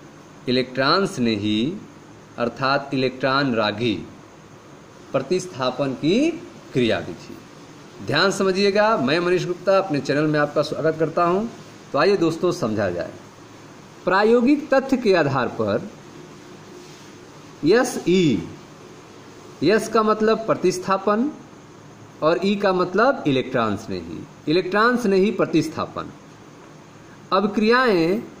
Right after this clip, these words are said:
निम्नलिखित पदों द्वारा संपन्न होती हैं। प्रायोगिक तथ्यों के आधार पर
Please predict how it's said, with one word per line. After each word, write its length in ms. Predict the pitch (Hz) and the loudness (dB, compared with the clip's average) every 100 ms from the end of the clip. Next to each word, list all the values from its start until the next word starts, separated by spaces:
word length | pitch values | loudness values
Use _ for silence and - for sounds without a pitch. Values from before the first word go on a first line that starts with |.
| - - | -12 -2
निम्नलिखित 580 | 156 220 240 254 302 302 | 2 4 4 2 2 2
पदों 240 | 226 208 | 2 4
द्वारा 260 | 196 180 170 | 4 4 4
संपन्न 440 | - 143 117 120 | 2 0 0 0
होती 260 | 98 95 95 | -2 -6 -12
हैं। 240 | 87 85 - - - - - - - - - - - - | -14 -16 -18 -20 -20 -20 -20 -20 -20 -20 -20 -20 -20 -6
प्रायोगिक 520 | 135 139 151 208 220 | 0 2 2 0 0
तथ्यों 360 | 165 151 196 220 | 0 0 2 2
के 160 | 220 | 4
आधार 320 | 180 147 139 123 | 2 4 2 0
पर 440 | 117 123 139 175 | 0 2 4 2